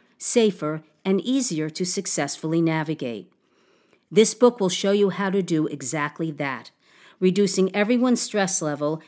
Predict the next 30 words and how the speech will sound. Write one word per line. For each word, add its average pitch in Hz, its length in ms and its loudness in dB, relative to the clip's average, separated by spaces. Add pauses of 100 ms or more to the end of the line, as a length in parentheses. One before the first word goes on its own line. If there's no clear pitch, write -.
(140)
and 196 180 0
hopefully 202 460 2
leading 185 360 2
to 180 160 -2
a 170 80 0
resolution 190 760 0 (240)
that 208 120 0
makes 226 380 2
everyone 175 460 2
happy. 139 520 -6 (880)
Remember, 180 600 4 (360)
your 233 320 4
parents 185 480 0
are 180 140 -4
grown-ups 156 720 -2 (260)
and 175 100 4
have 170 120 2
managed 214 420 2
to 240 100 -2
do 180 200 2
a 160 40 -2
pretty 294 360 -2
good 294 240 2
job 175 440 0 (200)
progressing 185 580 2
to 180 120 -2
where 165 200 2
they 165 160 0
are 151 180 0
today. 147 520 -8